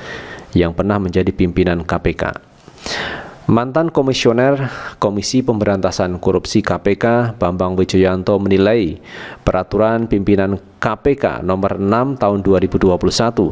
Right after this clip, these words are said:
tentang perjalanan dinas di lingkungan K P K dinilai mengabaikan nilai-nilai dan prinsip yang ada di dalam kode etik dan pedoman perilaku. Bahkan, Perpim Perjalanan Dinas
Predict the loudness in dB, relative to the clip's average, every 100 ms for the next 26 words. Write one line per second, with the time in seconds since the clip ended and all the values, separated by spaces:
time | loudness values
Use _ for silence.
0 | 0 0 0 -4 -4 -4 -2 0 2 2
1 | 2 2 2 -2 -12 0 2 4 4 4
2 | 2 0 -2 -2 -4 -2 -2 -2 0 2
3 | 4 4 2 0 0 0 0 0 2 0
4 | -2 -8 -18 -20 -18 -18 -8 2 4 6
5 | 4 4 4 4 4 4 2 0 0 0
6 | 2 0 0 2 2 2 0 0 0 2
7 | 2 2 0 -2 -2 0 0 0 0 0
8 | -2 -4 -2 0 0 -6 -8 -6 -4 -2
9 | -2 -2 -2 2 2 0 0 -4 -4 -16
10 | -20 -20 -20 -20 -20 -12 -12 -10 -10 -8
11 | -10 -14 -14 -4 -4 -4 -4 -2 -2 -4
12 | -2 0 0 2 4 2 2